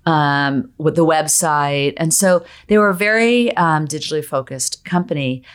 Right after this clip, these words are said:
but the marketing was not. You did a lot of T V, an iconic, awesome, you know, this is SportsCenter, great T V, some really good print, maybe a little radio, but ironically, not that much digital.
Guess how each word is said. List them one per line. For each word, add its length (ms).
but 160
the 100
marketing 960
was 180
not. 280
You 120
did 180
a 60
lot 280
of 100
T 180
V, 380
an 100
iconic, 680
awesome, 520
you 80
know, 100
this 180
is 140
SportsCenter, 480
great 220
T 220
V, 260
some 200
really 220
good 220
print, 520
maybe 180
a 60
little 160
radio, 420
but 240
ironically, 1120
not 440
that 160
much 200
digital. 520